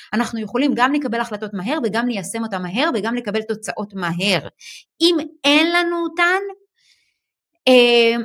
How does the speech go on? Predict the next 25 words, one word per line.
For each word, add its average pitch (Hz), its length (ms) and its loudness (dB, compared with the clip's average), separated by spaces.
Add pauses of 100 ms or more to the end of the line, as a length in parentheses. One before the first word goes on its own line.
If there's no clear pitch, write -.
(220)
הרבה 240 340 2
פעמים 277 300 0
אנחנו 226 240 -2
נהיה 240 220 0
תקועים, 269 500 0 (260)
ושלא 220 640 2
נדע, 330 180 4
העסק 254 280 2
גם 208 120 -2
יכול 196 200 -2
לקרוס. 185 600 -6 (220)
ומה 285 280 6
זה 370 80 4
התשתיות 269 540 -2
האלה 240 140 0
שאני 214 180 -6
מדברת 208 380 -2
עליהן, 240 260 -2
שהן 190 140 -8
תשתיות 208 340 -6
שיווק? 262 360 -2 (100)
הבסיס 214 600 -2
הוא - 120 -8
קהילת 208 320 -4
עוקבים. 180 540 -4